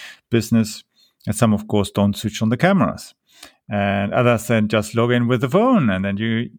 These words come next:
you, you're sitting there and everybody else sees you, but you can't see them. And it's a bit awkward. So I think people need, need to transition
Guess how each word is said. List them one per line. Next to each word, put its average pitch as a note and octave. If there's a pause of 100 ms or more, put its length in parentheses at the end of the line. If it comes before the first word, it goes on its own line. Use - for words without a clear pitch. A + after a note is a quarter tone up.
you, A#2+ (340)
you're A2
sitting C3+
there C#3+
and B2 (260)
everybody B2
else A2
sees F3+
you, A2+
but A2+
you B2+
can't C#3
see C#3+
them. C3+
And F2+
it's - (240)
a -
bit C#3+
awkward. A2
So G2 (340)
I A2+
think D#3+ (160)
people C3
need, A2
need C#3
to A#2
transition D#3+